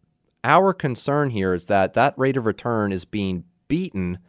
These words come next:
by what most of our investors are getting in real estate, because the twenty percent is what we look at normally, I R R, when it comes to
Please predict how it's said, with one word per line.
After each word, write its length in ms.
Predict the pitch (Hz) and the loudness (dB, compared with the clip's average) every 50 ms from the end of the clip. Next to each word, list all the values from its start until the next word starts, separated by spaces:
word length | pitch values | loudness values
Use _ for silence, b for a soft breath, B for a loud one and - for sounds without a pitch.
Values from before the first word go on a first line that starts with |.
| _ _ _ _ _ _ _ _ _ | _ _ _ _ _ _ _ _ _
by 180 | - 101 104 | 2 4 4
what 300 | 104 95 98 104 104 - | 4 4 4 4 2 2
most 340 | 101 98 95 95 92 - - | 2 0 0 0 0 -2 -4
of 140 | 101 87 - - - | -6 -6 -4 0 4
our 300 | 98 104 107 107 104 104 | 6 6 8 8 6 4
investors 560 | 101 92 92 90 85 - - - 90 85 82 | 2 2 0 0 0 -2 -4 -8 -8 -6 -8
are 80 | 87 | -8
getting 520 | 87 - 120 143 156 135 104 87 80 78 - - | -2 4 6 6 6 6 4 0 -2 -6 -6 -4
in 160 | 104 101 107 | -2 -2 0
real 260 | 110 120 135 143 143 | 2 2 2 4 2
estate, 480 | 135 - - - 87 78 73 - - _ _ _ _ _ _ _ _ _ _ _ _ _ _ _ _ - | 2 0 -2 -6 -6 -6 -6 -10 -12 _ _ _ _ _ _ _ _ _ _ _ _ _ _ _ _ -6
because 460 | 110 107 - 123 110 104 98 92 - | -4 -2 2 2 2 4 2 0 -2
the 120 | - 101 | -4 -4
twenty 560 | - - - - 127 143 170 202 220 202 151 | -4 -6 -10 -2 2 4 4 6 6 4 4
percent 640 | 131 - - 113 98 - - - 107 98 95 92 92 - _ _ _ - | 2 0 -2 -2 -2 -2 -2 0 0 0 0 0 -2 -6 _ _ _ 0
is 260 | 104 104 95 - - | 2 2 2 2 4
what 180 | 104 101 98 | 4 4 4
we 120 | 101 98 95 | 4 0 0
look 320 | 90 90 95 92 - - | 0 0 0 0 0 0
at 260 | 95 92 92 92 - | 0 2 2 2 0
normally, 800 | - 98 95 110 123 131 135 135 120 101 92 90 87 87 87 85 - _ _ _ _ _ _ _ _ _ _ - | 0 0 2 4 4 4 4 4 4 2 2 2 0 -2 -2 -4 -8 _ _ _ _ _ _ _ _ _ _ 2
I 240 | 95 104 107 107 | 6 8 8 10
R 320 | 107 92 101 95 92 92 98 | 10 8 8 6 6 6 6
R, 260 | 104 110 113 110 104 | 8 10 10 10 8
when 180 | 95 98 95 92 | 6 4 2 0
it 100 | 92 - | -2 -2
comes 400 | - - 92 90 90 87 - - | -2 -2 0 0 -2 -4 -6 -6
to 360 | - 98 87 87 87 90 | -4 -4 -2 -2 -2 -4